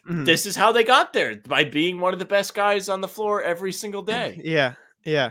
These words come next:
Speaker 2: So
Speaker 1: This
Speaker 2: you have
Speaker 1: is
Speaker 2: to have that mental mentality, and you have to
Speaker 1: Do you?
Speaker 2: imagine all,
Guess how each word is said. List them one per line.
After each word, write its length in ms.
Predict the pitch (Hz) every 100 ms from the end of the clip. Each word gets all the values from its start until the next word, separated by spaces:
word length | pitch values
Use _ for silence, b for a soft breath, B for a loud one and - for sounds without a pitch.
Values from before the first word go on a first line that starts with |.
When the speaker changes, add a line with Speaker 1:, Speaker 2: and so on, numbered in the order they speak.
| -
Speaker 2:
So 260 | - 151
Speaker 1:
This 160 | 135 147
Speaker 2:
you 60 | 175
have 240 | 165 180
Speaker 1:
is 60 | -
Speaker 2:
to 80 | 160
have 260 | 190 175
that 300 | 151 143 -
mental 420 | 143 175 185 175 156
mentality, 680 | 135 - 131 170 202 147 139
and 80 | 190
you 80 | 269
have 160 | 302
to 160 | - 160
Speaker 1:
Do 60 | 247
you? 60 |
Speaker 2:
imagine 420 | 185 415 - 104 - b b b b b -
all, 300 | 240 285